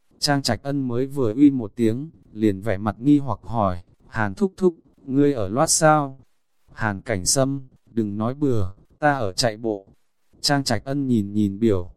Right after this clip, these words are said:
nói, "Đều mau vượt năm, ngươi lúc này chạy bộ, ở phòng tập thể thao.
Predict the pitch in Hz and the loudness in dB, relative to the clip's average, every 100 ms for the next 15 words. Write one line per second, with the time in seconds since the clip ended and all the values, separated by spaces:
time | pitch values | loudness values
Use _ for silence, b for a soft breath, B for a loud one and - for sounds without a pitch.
0 | _ _ 110 107 110 147 - _ - 117 | _ _ -4 -2 -2 -4 -12 _ -4 -2
1 | 101 123 143 131 120 107 127 135 139 135 | 0 -2 -4 -4 -6 -2 -2 0 -2 -8
2 | _ - 131 143 143 175 160 131 101 - | _ -10 0 0 2 0 0 0 0 0
3 | 117 110 113 101 98 _ _ _ - 104 | -2 -2 -4 -4 -8 _ _ _ -8 -6
4 | 95 113 98 - 104 120 92 - 131 135 | -4 -4 -2 -4 -2 -2 -2 0 2 2
5 | 123 | -2